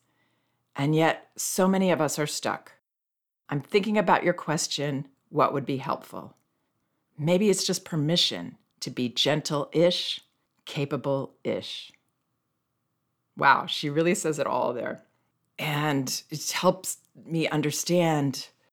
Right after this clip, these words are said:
that I'm coming across as this voice of authority that's telling you you should do it this way, and if you're not, there's something wrong with you. And,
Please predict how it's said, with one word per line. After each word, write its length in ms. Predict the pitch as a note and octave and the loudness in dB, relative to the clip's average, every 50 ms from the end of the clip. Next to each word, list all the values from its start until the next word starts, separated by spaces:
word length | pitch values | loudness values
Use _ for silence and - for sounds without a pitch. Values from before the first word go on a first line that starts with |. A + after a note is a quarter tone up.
| _ - | _ -14
that 300 | D3 C3 D3+ C#3+ - - | -4 -2 -2 0 0 -2
I'm 120 | D3+ C3+ | -4 -4
coming 300 | - - F3 F#3 G3 F3+ | -4 -2 0 2 2 2
across 680 | D#3+ D3+ - - E3 D#3 D#3 D#3+ D#3 D#3 D3 - - - - | 0 -2 -2 -2 0 2 4 4 2 2 0 -4 -6 -6 -4
as 760 | C3+ C#3 C3+ C3 C3+ C3 C3 C3 C3 - - - - - - _ | -4 -2 0 0 0 -2 -2 -4 -8 -10 -10 -10 -10 -14 -16 _
this 440 | - C#3 D3+ C#3+ C3+ - - - - | -6 -2 -2 -2 0 -2 -4 -4 -6
voice 320 | - - C3+ C#3 B2 - - | -6 -4 -2 -2 -2 -2 0
of 60 | - | -2
authority 800 | C#3 C#3 - - - - A#3+ B3+ B3 A3+ G#3 E3+ E3+ D#3+ D3 | -2 -2 -4 0 4 6 8 8 8 8 6 4 2 0 0
that's 440 | C#3+ - C3 B2+ A#2 - - - - | 0 0 0 -2 0 -2 -4 -6 -6
telling 320 | - - D#3+ D3+ D#3 D3 D3 | -6 -6 -6 -4 -4 -4 -6
you 160 | C#3+ C3+ C#3 | -6 -8 -8
you 180 | C#3 D3 C#3 | -8 -10 -10
should 240 | C3+ - - C3+ B2+ | -10 -10 -10 -10 -10
do 120 | - C#3 B2+ | -8 -6 -8
it 120 | B2 - | -2 0
this 240 | G#3 A3 A3 - - | 0 0 0 0 0
way, 380 | F3 E3+ E3 D3+ D3 C#3+ - | 2 2 4 4 4 2 0
and 160 | - C#3 B2 C3 | -2 -4 -6 -6
if 160 | B2+ - - | -6 -8 -8
you're 100 | C3+ B2+ | -8 -4
not, 480 | C3+ D#3 E3+ E3 E3 D#3+ D3+ - - - _ _ _ _ _ _ _ _ _ | 0 4 6 6 6 6 2 -2 -8 -18 _ _ _ _ _ _ _ _ _
there's 140 | B2+ B2 | -16 -12
something 280 | - C3 A#2+ - C#3+ D3+ | -10 -8 -6 -4 0 4
wrong 280 | F3+ G#3+ A#3 A3 G3 F#3+ | 6 8 8 8 6 4
with 180 | F3 - - | 2 0 0
you. 400 | D#3+ D3+ C#3 C3+ B2+ B2 B2 - - | -2 -2 -2 0 -2 -4 -6 -8 -8
And, 460 | - C3 B2+ C#3 C#3 C3 B2+ - - | -10 -8 -6 -4 -2 -4 -4 -6 -8